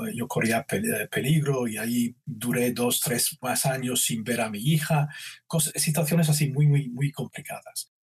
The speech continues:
Diálogo sobre el arte, o sea, para aclarar cómo el arte y diferentes formas de arte pueden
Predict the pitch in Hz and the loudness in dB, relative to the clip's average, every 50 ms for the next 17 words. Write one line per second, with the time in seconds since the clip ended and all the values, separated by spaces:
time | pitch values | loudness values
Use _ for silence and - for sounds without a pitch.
0 | _ _ _ - 143 147 160 185 185 170 - - 170 143 143 123 147 156 160 160 | _ _ _ -4 -2 0 2 4 4 4 2 2 2 2 2 4 2 2 2 0
1 | - - - - 185 185 196 202 214 240 - - - - 110 110 101 - - - | -2 -6 -6 -6 -6 -6 -6 -6 -4 -4 -2 0 0 0 0 -2 -4 -4 -4 -2
2 | 101 98 - - - - - _ - - - - - - - - - 127 127 - | 0 0 -2 -2 -4 -8 -12 _ -8 -6 -6 -4 -4 -2 -2 0 0 0 -2 -2
3 | - - 139 135 143 143 139 131 131 135 151 151 - - - - - 151 151 - | -2 0 2 2 4 4 4 4 4 2 2 0 -2 -4 -6 -4 -4 -4 -6 -6
4 | _ _ _ _ _ - 117 104 - 123 127 - 151 147 147 - - - 135 120 | _ _ _ _ _ -14 -10 -6 -4 -4 -2 -2 0 0 0 0 0 -2 -2 0
5 | 123 123 - - - 123 - - - - - 127 127 127 123 123 123 123 127 | 0 0 0 0 -2 -2 -4 -6 -8 -6 -4 -2 -2 0 0 0 0 -2 -4